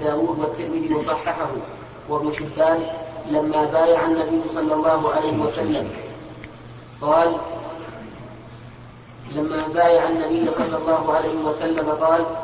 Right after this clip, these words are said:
'فأدخلت يدي في جيب، في جيب قميصه فمسست الخاتم'،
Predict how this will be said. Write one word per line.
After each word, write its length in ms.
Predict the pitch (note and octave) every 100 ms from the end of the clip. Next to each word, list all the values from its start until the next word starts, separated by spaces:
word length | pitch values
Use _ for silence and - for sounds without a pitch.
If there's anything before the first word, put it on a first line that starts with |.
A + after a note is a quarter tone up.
| - - E3
'فأدخلت 840 | D#3 - - E3 E3 E3 E3 D#3 -
يدي 540 | D3 D3 D#3+ E3 E3 E3
في 100 | D#3
جيب، 240 | D#3 D#3 D#3+ - - - -
في 160 | D#3+ D#3
جيب 420 | E3+ F3 E3 D#3
قميصه 680 | D#3 E3 E3 E3+ E3 E3+ - - - -
فمسست 440 | D3 D#3+ E3+ E3 -
الخاتم'، 580 | D#3+ F3 E3 - C#3